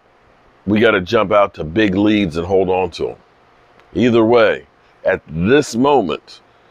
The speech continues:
we're not doing either. <sighs> So, that's all I have for you. Trolls, have at it. I know you're gonna be living here the next few days.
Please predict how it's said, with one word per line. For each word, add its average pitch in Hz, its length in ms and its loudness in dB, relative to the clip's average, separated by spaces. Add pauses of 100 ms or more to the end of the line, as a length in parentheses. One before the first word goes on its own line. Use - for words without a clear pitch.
(180)
we're 104 140 0
not 101 260 -2
doing 98 300 -2
either. 90 320 -4 (2250)
<sighs> - 80 -8 (640)
So, 98 380 0 (1200)
that's 135 220 0
all 131 180 4
I 120 80 2
have 117 200 0
for 120 180 2
you. 113 180 0 (380)
Trolls, 147 600 2 (320)
have 123 260 0
at 113 200 4
it. 113 140 2 (800)
I 113 100 0
know 131 140 4
you're 135 160 4
gonna 135 100 2
be 135 120 2
living 135 360 4
here 117 280 2
the 107 100 0
next 107 260 -2
few 120 200 -2
days. 92 520 0